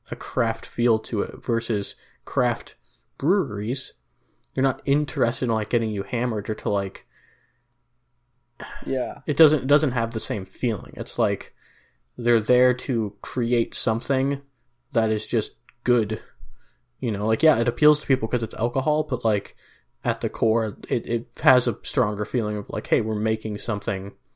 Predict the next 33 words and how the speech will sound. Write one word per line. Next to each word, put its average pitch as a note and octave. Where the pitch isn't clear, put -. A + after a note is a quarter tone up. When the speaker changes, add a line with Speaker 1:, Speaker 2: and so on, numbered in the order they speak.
Speaker 1:
cool B2+
and G2+
interesting -
that B2
Speaker 2:
Okay. -
Speaker 1:
people A#2+
can G#2
have." -
Speaker 2:
Okay. -
Speaker 1:
You G#2+
know? F#2+
Speaker 2:
I D#3
hear F#3
what F3
you're C#3
saying. G#2+
I D3
don't D#3
agree C#3
with C#3
it D#3
necessarily, D#3+
but A#2
Speaker 1:
Yeah. G#2
Well, A#2+
I A#2
mean, A#2
I, G#2+
obviously A2
I G#2
could -
tell -
that. -